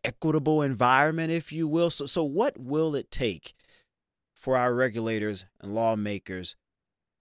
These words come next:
to foster the environment where people don't see as much inequality as we did, as we do, despite them working so hard?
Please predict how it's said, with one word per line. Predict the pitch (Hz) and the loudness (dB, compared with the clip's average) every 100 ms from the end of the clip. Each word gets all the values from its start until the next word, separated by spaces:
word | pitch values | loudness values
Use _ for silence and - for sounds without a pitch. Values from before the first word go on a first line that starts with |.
| _ _ _ _ | _ _ _ _
to | - 131 120 107 98 - | -6 -4 -2 -4 -8 -14
foster | - 139 131 - 117 | -2 0 0 0 -6
the | 107 | -4
environment | 107 92 104 101 95 92 - _ | -6 -4 -2 -2 -4 -8 -12 _
where | 98 | -10
people | 92 - 117 - 104 95 _ _ 82 | -8 -8 -6 -6 -8 -8 _ _ -8
don't | 117 110 101 | -4 -4 -4
see | - 117 104 | -4 -4 -6
as | 87 | -8
much | 95 95 - - _ _ | -8 -10 -12 -18 _ _
inequality | 107 98 - 107 98 92 90 92 - | -10 -8 -6 -4 -4 -6 -8 -12 -8
as | 95 87 | -8 -6
we | 92 | -10
did, | 92 92 - 98 | -8 -10 -10 -8
as | 110 101 | -8 -6
we | 104 | -10
do, | 82 110 | -6 -8
despite | 90 - - 123 120 - | -4 -4 -4 -4 -6 -6
them | 110 95 | -8 -6
working | 107 92 95 | -8 -8 -6
so | - 135 117 104 | -2 0 0 -4
hard? | 92 104 87 73 | -4 -4 -4 -10